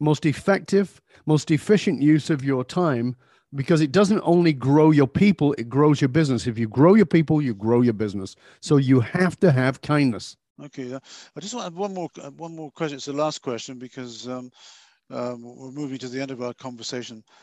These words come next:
Speaker 2: and this is in a way a, a slightly different take on what you've been saying. I've listened to you more, and the more I listen to you, the more I have a strong feeling that you set great store in authenticity,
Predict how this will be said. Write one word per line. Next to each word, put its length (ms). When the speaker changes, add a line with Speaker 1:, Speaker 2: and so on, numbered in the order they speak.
Speaker 2:
and 100
this 160
is 60
in 80
a 40
way 220
a, 60
a 480
slightly 640
different 340
take 320
on 80
what 160
you've 100
been 100
saying. 280
I've 140
listened 300
to 220
you 100
more, 200
and 120
the 60
more 180
I 60
listen 340
to 140
you, 80
the 60
more 140
I 40
have 140
a 40
strong 340
feeling 300
that 120
you 100
set 300
great 240
store 340
in 80
authenticity, 1040